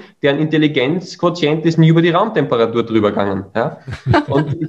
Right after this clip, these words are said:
Speaker 1: ich kenn Menschen, die haben gar
Speaker 2: Ja.
Speaker 1: keine Ausbildung und die arbeiten so toll mit anderen.
Speaker 2: Mhm. Mhm.
Speaker 1: Also wir müssen weg von diesem, ja, der hat aber einen Titel oder sonstiges. Sag ich, nein, was kommt raus am Schluss?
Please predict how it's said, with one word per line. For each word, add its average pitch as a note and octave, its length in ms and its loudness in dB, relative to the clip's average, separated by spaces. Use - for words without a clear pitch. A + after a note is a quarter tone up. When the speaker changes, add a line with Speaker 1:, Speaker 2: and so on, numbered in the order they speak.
Speaker 1:
ich D#3 140 -12
kenn D#3+ 240 2
Menschen, D#3+ 420 0
die E3 140 2
haben D3 240 0
gar B2 160 0
Speaker 2:
Ja. D#3 40 -2
Speaker 1:
keine F3+ 300 -4
Ausbildung D#3 1000 0
und D#3 500 0
die E3+ 140 2
arbeiten E3+ 460 0
so G3+ 360 -2
toll G3+ 320 0
mit C#3+ 180 0
anderen. A#2 520 0
Speaker 2:
Mhm. G3 500 -4
Mhm. F#3 180 -6
Speaker 1:
Also D3 180 0
wir D#3+ 80 4
müssen E3 340 0
weg D#3+ 200 -2
von E3+ 200 -2
diesem, E3 320 2
ja, E3 260 2
der D#3+ 260 -2
hat E3 120 -2
aber E3 180 0
einen D#3 240 0
Titel F#3 380 -2
oder D3+ 160 4
sonstiges. D#3+ 500 -2
Sag C3+ 120 -4
ich, C#3 100 -2
nein, D3+ 600 2
was C#3 380 -2
kommt F#3+ 420 -4
raus F#3 360 0
am C#3+ 140 0
Schluss? - 500 -10